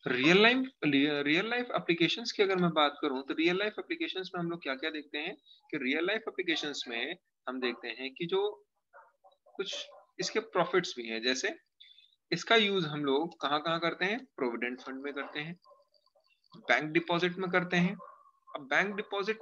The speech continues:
negative features में भी कर सकते हैं, positive में भी होता है, ठीक है, Credit card and bills के case में कर सकते हैं और loans के case में भी कर सकते हैं। So overall जो compound interest है that is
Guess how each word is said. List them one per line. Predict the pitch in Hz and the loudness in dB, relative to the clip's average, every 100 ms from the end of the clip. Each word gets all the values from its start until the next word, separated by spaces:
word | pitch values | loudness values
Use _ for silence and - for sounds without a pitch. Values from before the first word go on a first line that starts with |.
| 160 | -4
negative | 135 135 180 180 | -4 -2 -4 -4
features | 175 185 - | -8 -8 -6
में | 180 | -6
भी | 180 | -4
कर | 180 | -4
सकते | 175 175 - | -4 -6 -8
हैं, | 185 185 _ _ _ - | -8 -8 _ _ _ -8
positive | 120 110 127 | -6 -6 -8
में | 135 143 | -6 -2
भी | 151 | 0
होता | 151 160 170 | 0 -4 -6
है, | - - - - - - | -6 -14 -18 -18 -4 0
ठीक | 156 | 2
है, | - - - - - - | 0 -4 -18 -18 -20 -2
Credit | 135 143 151 - | 2 4 2 6
card | 156 156 | 8 8
and | 143 131 | 6 2
bills | 123 120 - | -2 0 0
के | 160 170 147 143 139 | 0 0 -4 -6 2
case | 151 - | 2 2
में | 165 | 0
कर | 165 | 0
सकते | 165 190 170 | -2 -2 -4
हैं | 165 | -4
और | - 226 - - _ - | -2 -4 -6 -14 _ -8
loans | 220 110 104 | -6 -6 -8
के | 110 | -12
case | 104 110 107 | -12 -12 -14
में | 107 | -16
भी | |
कर | - 110 | -16 -16
सकते | - - | -18 -20
हैं। | - _ _ | -20 _ _
So | - - 156 | -12 -8 0
overall | 147 196 320 147 135 151 | 4 4 6 4 4 2
जो | 165 165 - | 0 -2 -4
compound | 120 113 139 196 190 | -6 -4 -2 -2 -4
interest | 135 131 135 135 | -6 -2 -2 0
है | 160 131 | 0 2
that | 120 170 | 0 0
is | 185 | -2